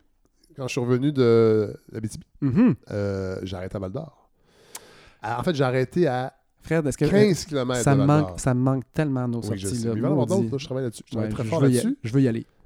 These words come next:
Speaker 1: Henri Jacob,
Speaker 2: Oh.
Speaker 1: militant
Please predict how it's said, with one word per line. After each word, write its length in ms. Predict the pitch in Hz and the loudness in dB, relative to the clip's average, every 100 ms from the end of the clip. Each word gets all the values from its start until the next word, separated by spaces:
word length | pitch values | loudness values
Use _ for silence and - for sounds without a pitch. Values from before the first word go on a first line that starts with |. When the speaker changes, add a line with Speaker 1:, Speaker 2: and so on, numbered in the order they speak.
| - - | -18 -4
Speaker 1:
Henri 240 | 185 214 | 0 2
Jacob, 680 | 220 208 214 208 170 113 92 _ _ 110 | 4 2 4 4 2 -4 -16 _ _ -4
Speaker 2:
Oh. 200 | 147 117 | -4 0
Speaker 1:
militant 840 | 147 220 240 214 - 226 220 190 | 4 6 6 4 2 0 0 -4